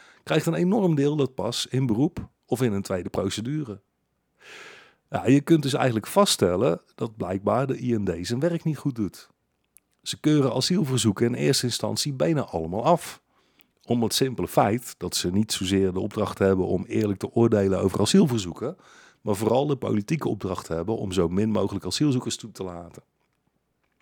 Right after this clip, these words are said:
Alleen is dat dus onterecht. Mensen die volgens het asielverdrag recht op bescherming hebben, moeten dat ook krijgen. En aangezien de I N D ze dat vaak niet geeft, worden mensen gedwongen om door te procederen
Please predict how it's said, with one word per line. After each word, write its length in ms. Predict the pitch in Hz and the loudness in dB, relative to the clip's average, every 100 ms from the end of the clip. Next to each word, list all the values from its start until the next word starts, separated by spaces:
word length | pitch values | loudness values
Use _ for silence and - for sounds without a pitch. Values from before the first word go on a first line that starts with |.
| _ - - - - - | _ -20 -20 -20 -20 0
Alleen 320 | 165 151 117 | 4 6 6
is 120 | 98 | 2
dat 160 | 98 87 | 0 -2
dus 180 | 87 104 | -6 -6
onterecht. 680 | 90 92 113 139 - - _ _ _ _ _ _ _ | -6 -2 0 0 -4 -16 _ _ _ _ _ _ _
Mensen 320 | 104 101 101 | -2 -2 -2
die 100 | 92 | -4
volgens 300 | 90 85 90 | -4 -6 -10
het 100 | - | -10
asielverdrag 800 | 82 - 147 107 104 95 90 - | -6 0 0 0 -2 -4 -6 -4
recht 280 | 107 - | -4 -4
op 100 | 87 - | -10 -6
bescherming 480 | 101 - 117 117 95 | -6 -4 -2 -2 -4
hebben, 340 | 82 90 151 | -4 -6 -8
moeten 260 | 135 160 - | -6 -6 -6
dat 140 | - | -10
ook 120 | 82 - | -10 -8
krijgen. 420 | 90 95 110 104 _ _ _ _ - - | -8 -6 -6 -10 _ _ _ _ -20 -20
En 160 | - 143 | -2 2
aangezien 360 | 143 123 127 123 | 4 2 0 0
de 120 | 123 | 0
I 120 | 117 | 2
N 200 | 110 113 | 4 4
D 40 | |
ze 80 | 110 | 2
dat 160 | 104 - | -2 0
vaak 220 | 113 110 | 0 0
niet 160 | 117 - | -4 -4
geeft, 380 | 92 110 - | -6 -6 -10
worden 200 | - 127 | -6 -4
mensen 240 | 117 113 107 | -2 -2 -2
gedwongen 280 | 104 98 120 | 0 2 2
om 60 | |
door 200 | 110 123 | 0 0
te 80 | - | -2
procederen 760 | - 113 123 120 120 131 156 | -8 -8 -8 -2 0 0 -4